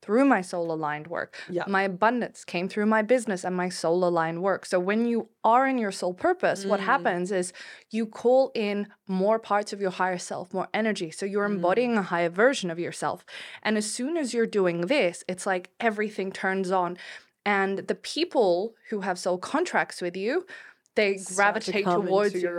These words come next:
Speaker 1: 'cause they're like,
Speaker 2: awareness, yeah.
Speaker 1: "Oh, there you are. You're on."
Speaker 2: Yeah.
Speaker 1: It's like you're a beeping device, right?
Speaker 2: Yeah.
Speaker 1: So they come to you, opportunities come, abundance comes.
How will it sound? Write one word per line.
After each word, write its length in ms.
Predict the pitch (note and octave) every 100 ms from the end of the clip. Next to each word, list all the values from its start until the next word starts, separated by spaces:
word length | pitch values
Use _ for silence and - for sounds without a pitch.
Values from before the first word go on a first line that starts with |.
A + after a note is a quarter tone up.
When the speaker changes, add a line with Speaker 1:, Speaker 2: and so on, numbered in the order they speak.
| E3+
Speaker 1:
'cause 160 | A#3
they're 160 | C#4 D4
like, 220 | C#4+ C4+
Speaker 2:
awareness, 40 | F4
yeah. 60 |
Speaker 1:
"Oh, 280 | F#4 D#4+ A3+ -
there 160 | G#4
you 220 | E4 B3 G3+
are. 300 | G#3 D#4+ - - -
You're 180 | G4+ G#4 G#4+ G#4+
on." 300 | B3 - - -
Speaker 2:
Yeah. 60 |
Speaker 1:
It's 100 | A3+
like 180 | B3+ A#3
you're 120 | B3+
a 60 | A3+
beeping 380 | A3+ B3+ B3+ G#3
device, 340 | F3 C3+ F3
right? 240 | G3+ C4 D#4
Speaker 2:
Yeah. 220 | F#3+ F3 -
Speaker 1:
So 280 | F#3 G#3 F3+
they 260 | F3+ G3 A3
come 200 | G#3+ G3+
to 120 | G#3+
you, 120 | G#3+
opportunities 800 | F#3 F3+ E3+ G3+ G3+ G#3 G3+ F#3+
come, 400 | - G3 F3+ F3+ -
abundance 680 | E3+ - G3 G#3 G3 F#3 -
comes. 520 | G3 F3 F3 F3+